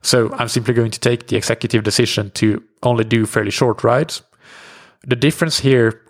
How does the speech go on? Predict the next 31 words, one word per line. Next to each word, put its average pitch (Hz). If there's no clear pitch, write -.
compared 113
to 117
already 113
locking 110
yourself 107
into 117
the 107
reverse 107
periodization 107
model 110
is -
that -
now 127
that 139
you 123
took -
that 113
decision 110
as -
a 101
feedback 113
loop 110
on 104
not 113
enjoying 110
the 104
long 110
rides, 104
then 117
rather 131
than 113